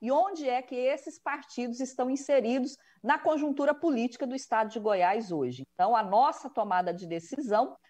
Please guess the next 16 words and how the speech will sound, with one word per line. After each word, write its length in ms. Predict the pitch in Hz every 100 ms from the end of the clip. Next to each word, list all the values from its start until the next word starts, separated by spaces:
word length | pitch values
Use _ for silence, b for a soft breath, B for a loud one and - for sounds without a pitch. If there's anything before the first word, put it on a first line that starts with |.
| b
não 160 | 302
será 400 | 359 320 254 214
por 240 | 240 262 -
quem 220 | - 254
está 460 | 254 - 202 220 240 B B
melhor 560 | - 220 233 220 254 247
colocado 640 | 226 214 196 - 202 202
na 100 | 208
pesquisa, 640 | - 208 - - 151 139
mas 380 | 156 185 196 240
pelos 320 | - 247 254
condicionantes 1080 | - 302 392 370 - 403 392 240 247 277 339
que 120 | - 302
ajudam 640 | 311 - 277 311 302 262
essa 240 | 240 247
pesquisa 640 | - 254 254 - 220 233